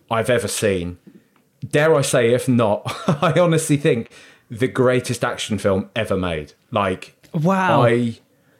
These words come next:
Speaker 1: it, it, it blew my mind, mate. It abs-, and I, I appreciate I'm really hyping this, but I've got, like I said, I've got no skin in the game. Like, I, I just, I, I watched this kind of thinking, like, "Okay, this is gonna be good." And like I say,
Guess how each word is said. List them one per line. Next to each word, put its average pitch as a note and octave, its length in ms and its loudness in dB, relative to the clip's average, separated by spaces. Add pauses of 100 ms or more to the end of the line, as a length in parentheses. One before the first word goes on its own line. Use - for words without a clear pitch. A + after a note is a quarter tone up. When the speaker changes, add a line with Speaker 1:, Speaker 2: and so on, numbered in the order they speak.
(100)
Speaker 1:
it, D3+ 320 -2
it, E3 180 0 (160)
it E3+ 240 -4
blew G#3+ 220 4
my D#3+ 140 4
mind, E3+ 320 2
mate. D2+ 240 -8 (100)
It C3+ 180 0
abs-, F3+ 200 -4
and D#3 180 2
I, D#3+ 60 4 (160)
I C#3 60 -2
appreciate C#3 500 0
I'm G#2+ 400 -2 (720)
really A2+ 340 0
hyping A#2+ 400 0
this, E2 200 -8
but A2 480 -2
I've A2+ 220 -4
got, - 200 -2
like C3+ 140 0
I - 40 -10
said, - 160 -4
I've A2 60 -10
got E3 140 2
no C#3+ 80 2
skin D3 280 -2
in C3 80 2
the F#2+ 80 -4
game. D#2+ 360 -8
Like, G#2+ 260 -2
I, A#2 160 0 (180)
I A2+ 40 0
just, A2+ 280 -4 (140)
I, G#2+ 140 -4 (560)
I B2 60 0
watched E3 340 0
this A2 120 -2
kind A#2 200 -2
of G2+ 80 -4
thinking, G2 360 -4
like, F#2 400 -4 (880)
"Okay, G2+ 240 -2
this G2 140 -2
is G2 80 -8
gonna G#2+ 120 -2
be F#2 60 -6
good." G2 220 0
And G2+ 80 2
like A#2+ 120 0
I - 20 -8
say, G2+ 320 -2